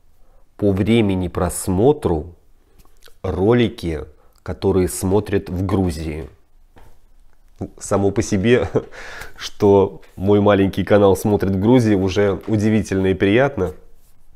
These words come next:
Но то, что дольше всего смотрят в Грузии,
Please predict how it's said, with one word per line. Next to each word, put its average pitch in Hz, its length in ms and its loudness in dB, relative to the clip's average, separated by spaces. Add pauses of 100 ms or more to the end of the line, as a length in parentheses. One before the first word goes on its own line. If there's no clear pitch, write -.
(1400)
Но 95 140 -4
то, 107 140 0
что - 240 -6
дольше 135 340 2
всего 101 300 0
смотрят 95 380 -2
в 90 60 -4
Грузии, 87 500 -2